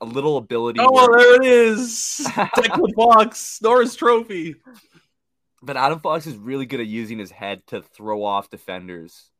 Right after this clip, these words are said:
Speaker 1: when he's making passes and when he's trying to open up lanes on the ice.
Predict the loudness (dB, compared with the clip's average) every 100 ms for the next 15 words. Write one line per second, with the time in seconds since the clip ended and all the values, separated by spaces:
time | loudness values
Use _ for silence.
0 | _ -14 -14 -12 -16 -16 -18 -14 -14 -16
1 | -20 _ _ -18 -14 -14 -12 -12 -12 -10
2 | -12 -10 -12 -12 -14 -14 -14 -16 -14 -16
3 | -16 -20 _